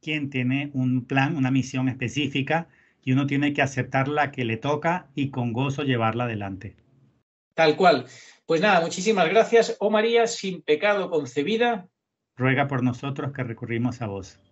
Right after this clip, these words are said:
Speaker 1: Amén.
Speaker 2: Amén. Ni ojo vio, ni oído oyó, ni mente humana puede imaginar lo que Dios tiene preparado para los que le aman. Primera Corintios dos nueve. El día del Señor llegará como un ladrón,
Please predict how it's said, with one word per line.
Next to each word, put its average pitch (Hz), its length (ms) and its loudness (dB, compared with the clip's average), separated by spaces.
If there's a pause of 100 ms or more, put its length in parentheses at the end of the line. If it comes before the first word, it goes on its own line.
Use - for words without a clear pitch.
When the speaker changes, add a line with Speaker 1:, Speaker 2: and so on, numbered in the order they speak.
Speaker 1:
Amén. 104 440 -2 (560)
Speaker 2:
Amén. 139 280 -10 (720)
Ni 165 220 4
ojo 233 220 6
vio, 185 320 8
ni 180 160 4
oído 180 300 4
oyó, 151 440 4
ni 160 180 2
mente 220 300 4
humana 175 400 2
puede 147 220 2
imaginar 156 800 0
lo 139 200 -4
que 139 100 -2
Dios 135 300 -2
tiene 151 200 -2
preparado 151 600 2
para 147 240 2
los 151 260 0
que - 140 -4
le 151 120 2
aman. 127 480 0
Primera 143 360 -2
Corintios 151 560 -2
dos 139 220 -2
nueve. 135 420 0 (880)
El 127 160 -6
día 147 180 2
del 156 120 2
Señor 170 340 0
llegará 156 320 2
como 143 240 -2
un 147 80 -4
ladrón, 185 520 0